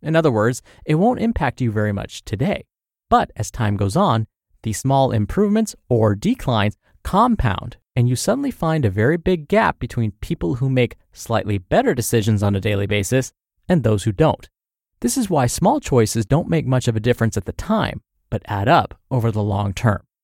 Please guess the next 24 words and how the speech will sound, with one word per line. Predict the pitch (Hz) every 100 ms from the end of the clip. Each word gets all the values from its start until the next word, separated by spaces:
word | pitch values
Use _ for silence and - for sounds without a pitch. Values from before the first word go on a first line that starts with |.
| _ _ _
End | - 113
quote. | - 95 - _ _ _ _ _ _ _ _ _
So | - 240
yes, | 247 277 - - - _
you | 147 190
might | 202 214 269 254
see | - - 151
fantastic | - 135 - 131 - -
results | 117 107 101 -
in | 104
ninety | 98 95
days. | 101 147 117 - - _ _ _
However, | 160 202 196 - - _ _
we | 160
all | 226 262
know | 208 202
from | - 196
studies | - - 113 120 123 113
and | 113
from | - 101
numerous | 110 151 196 190
past | - - 156 165 -
attempts | 170 156 151 -
of | 139